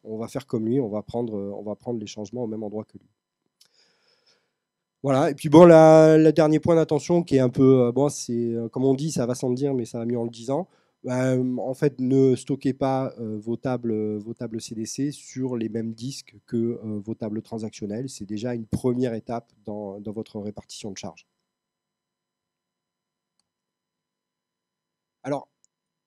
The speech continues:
du coup, ce qui va se passer, c'est qu'il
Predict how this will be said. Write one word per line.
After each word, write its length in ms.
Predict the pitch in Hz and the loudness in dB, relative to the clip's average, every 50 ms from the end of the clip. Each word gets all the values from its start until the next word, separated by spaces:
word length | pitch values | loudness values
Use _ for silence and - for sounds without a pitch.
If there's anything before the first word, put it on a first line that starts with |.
| _ _ _ _ _ _ _ _ _ _ _ | _ _ _ _ _ _ _ _ _ _ _
du 180 | 147 135 143 | -14 -12 -10
coup, 380 | 156 - 202 226 254 269 277 277 - _ _ _ _ | -4 0 2 4 4 4 2 0 -6 _ _ _ _
ce 120 | - - - | -20 -10 -4
qui 80 | - | -4
va 100 | 151 143 | -2 -2
se 60 | 139 | -2
passer, 400 | - 143 139 139 - 208 233 240 | -2 -4 -2 -2 -2 -4 -4 -4
c'est 180 | 208 - - 139 | -6 -8 -8 -6
qu'il 320 | 131 - 156 165 175 185 | -2 2 2 4 4 2